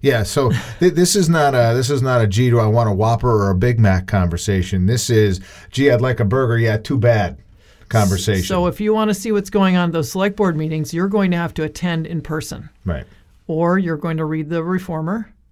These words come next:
Speaker 1: Mm-hmm.
Speaker 2: Um, or you're gonna read the minutes.
Speaker 1: Right.
Speaker 2: And tho-, that's your three options.
Speaker 1: Those, that's it. So, I, you know, I know that, that, uh, my wife and I will hunker down on a Tuesday, and, and <laughs> we will,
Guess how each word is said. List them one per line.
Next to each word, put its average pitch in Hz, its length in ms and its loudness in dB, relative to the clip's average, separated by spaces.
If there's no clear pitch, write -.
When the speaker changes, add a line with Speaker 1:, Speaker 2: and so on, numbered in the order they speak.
Speaker 1:
Mm-hmm. - 960 -2
Speaker 2:
Um, 160 360 0
or 190 140 0
you're 220 100 2
gonna 240 160 -2
read 240 160 -4
the 233 80 0
minutes. 240 500 -4
Speaker 1:
Right. 90 300 -2
Speaker 2:
And 175 160 0
tho-, 196 180 2
that's 202 400 -4
your 196 140 0
three 196 280 0
options. - 680 -6
Speaker 1:
Those, 95 220 0
that's 95 300 -4
it. 85 220 -4
So, 113 540 2
I, 110 220 -2
you 117 160 4
know, 101 100 0
I 107 140 2
know 117 180 2
that, 110 320 -2
that, 92 380 -6
uh, 98 160 2
my 95 160 4
wife 98 260 2
and 98 80 0
I 98 120 2
will 104 100 0
hunker 95 320 2
down 113 440 -2
on 107 80 -2
a 104 60 0
Tuesday, 120 580 0
and, 98 300 2
and 110 160 4
<laughs> - 0 -
we 165 100 2
will, 123 300 4